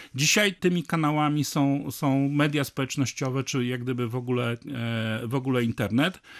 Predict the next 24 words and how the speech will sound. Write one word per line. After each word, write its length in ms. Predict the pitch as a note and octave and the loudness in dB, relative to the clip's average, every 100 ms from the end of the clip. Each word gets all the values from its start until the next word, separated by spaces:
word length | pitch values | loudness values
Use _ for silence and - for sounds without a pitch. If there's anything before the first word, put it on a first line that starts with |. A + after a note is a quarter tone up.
| - - - - - | -16 -16 -16 -18 -6
No 100 | E3+ | -4
i 180 | - G#3+ | -2 -2
prawda 440 | - F3 F3 F#3+ G#3 | 0 0 0 0 0
jest 140 | F3 | 0
taka, 320 | F3+ - G3+ | -2 -2 -4
że, 240 | D#3+ E3+ D#3+ D3 D3+ C#3 E3 C#3+ - D#3+ E3+ | -2 -2 -2 -6 -18 -12 -10 -10 -12 -20 -18
e, 180 | - D3+ | -6 -2
mózg, 340 | D#3 F#3+ G3 F3 | 4 4 2 -2
że 140 | D#3+ | -2
tak 180 | - - | -2 -2
powiem, 260 | F3 D#3 | -2 0
ludzki 420 | D3+ F#3+ - F#3 D#3+ | 2 2 0 -4 0
dąży 380 | D#3 F#3 E3+ | 0 0 0
do 120 | D#3+ D#3 | 0 -2
tego, 280 | E3+ E3 | -2 -4
żeby 300 | D#3 D3+ D#3 | -4 -2 -2
info-, 560 | E3 D#3+ - F3+ F3+ F3+ | -2 -4 -4 -4 -4 -2
żeby, 280 | D3 D#3+ E3+ - - C#3 | -4 -2 -2 -4 -20 -16
mm, 420 | D3 C#3 D3 C#3+ | -10 -6 -6 -6
określone 400 | D3+ - - F#3+ | -6 -4 -2 0
informacje 520 | F3 - D#3 D#3+ E3+ D#3+ | 0 0 0 0 0 0
były 140 | E3 | 0
uproszczone, 680 | D#3+ E3 - - E3 A2 F2 | 0 -2 -2 2 4 4 0
tak? 340 | F#2+ - - | -8 -10 -12